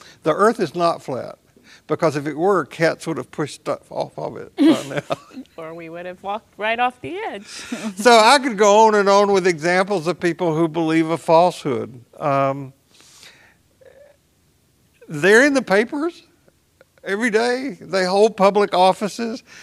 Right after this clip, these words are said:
Speaker 1: They preach from some of the pulpits of largest churches in this country.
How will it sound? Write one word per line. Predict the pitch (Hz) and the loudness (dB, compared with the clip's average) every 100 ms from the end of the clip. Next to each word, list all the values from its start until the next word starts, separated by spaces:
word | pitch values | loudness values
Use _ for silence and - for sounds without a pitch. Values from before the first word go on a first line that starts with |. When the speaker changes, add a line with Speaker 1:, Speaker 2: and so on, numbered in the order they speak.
| - | -6
Speaker 1:
They | 180 185 | 0 0
preach | 180 190 220 220 | 0 -2 -2 -4
from | - 202 180 | -6 -6 -4
some | - 196 196 | -4 -2 0
of | 190 | 0
the | 180 165 156 - 50 - 131 151 151 | 0 0 -2 -8 -16 -20 _ _ -12
pulpits | - 196 208 190 | -2 0 2 0
of | 180 | -2
largest | 160 175 190 190 170 | 0 2 2 -2 -10
churches | - 196 196 185 | -6 -6 -6 -8
in | 180 180 | -6 -6
this | 139 - | -6 -10
country. | - 190 - 311 339 | -10 -10 -8 -8 -8